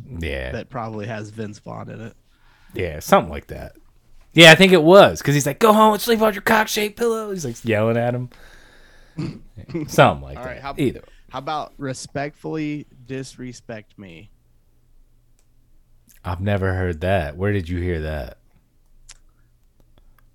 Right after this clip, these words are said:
Speaker 2: From a female.
Speaker 1: In the, in this area?
Speaker 2: What area?
Speaker 1: Dayton?
Speaker 2: Ohio?
Speaker 1: Ohio?
Speaker 2: Yes.
Speaker 1: Yeah.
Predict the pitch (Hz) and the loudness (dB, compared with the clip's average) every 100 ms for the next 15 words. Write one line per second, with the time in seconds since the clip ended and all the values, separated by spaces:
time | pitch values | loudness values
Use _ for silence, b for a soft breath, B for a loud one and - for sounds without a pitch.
0 | _ _ _ _ _ 143 120 101 117 - | _ _ _ _ _ -16 -14 -12 -12 -10
1 | 101 90 78 101 - _ _ _ _ _ | -12 -12 -14 -14 -18 _ _ _ _ _
2 | - _ - - - _ - _ - _ | -20 _ -20 -20 -20 _ -20 _ -20 _
3 | _ _ - 113 104 92 - _ - 127 | _ _ -2 0 0 -2 -8 _ -2 0
4 | 127 123 - 113 131 147 151 156 147 _ | 2 0 0 4 4 4 2 0 -4 _
5 | _ _ _ _ _ - - _ - _ | _ _ _ _ _ -20 -20 _ -20 _
6 | _ _ _ _ _ _ _ _ 143 135 | _ _ _ _ _ _ _ _ -12 -8
7 | 117 107 80 65 90 104 b b b b | -8 -8 -12 -12 -14 -16 b b b b
8 | b - - - B B B B _ _ | b -20 -20 -20 B B B B _ _
9 | _ _ _ - 104 120 165 160 185 190 | _ _ _ -4 4 6 6 2 0 0
10 | 175 127 107 - 123 156 160 - 113 139 | 0 0 2 4 4 4 4 2 0 4
11 | 185 151 95 | 6 6 2